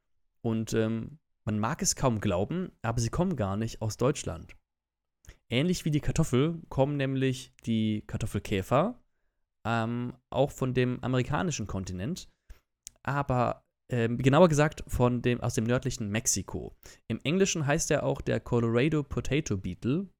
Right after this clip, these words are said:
also Colorado To-, Potato Beetle, der, äh, der koloradische Kartoffelkäfer, ähm, wird auch im Deutschen genannt, kommt aber gar nicht aus Colorado, ist nur da zum ersten Mal aufgetaucht,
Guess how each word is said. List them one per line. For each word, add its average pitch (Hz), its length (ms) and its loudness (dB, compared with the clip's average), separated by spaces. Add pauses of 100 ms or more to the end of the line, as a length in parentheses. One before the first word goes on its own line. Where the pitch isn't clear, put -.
(360)
also - 160 -14
Colorado 98 480 -2
To-, 104 160 -10 (140)
Potato 107 300 4
Beetle, 98 260 -4
der, 98 100 -6 (180)
äh, 101 220 -2 (100)
der 101 100 0
koloradische 127 840 6 (520)
Kartoffelkäfer, 110 880 2 (300)
ähm, 95 280 -6
wird 101 140 -2
auch 107 100 2
im 98 60 -6
Deutschen 87 300 -4
genannt, 92 340 -6 (220)
kommt 175 160 2
aber 104 100 6
gar 95 100 0
nicht 92 120 -2
aus 87 100 -6
Colorado, 95 460 0
ist 139 220 -6
nur 123 100 0
da 120 120 2
zum - 160 -10
ersten 117 220 -4
Mal 104 300 -2
aufgetaucht, - 1120 -4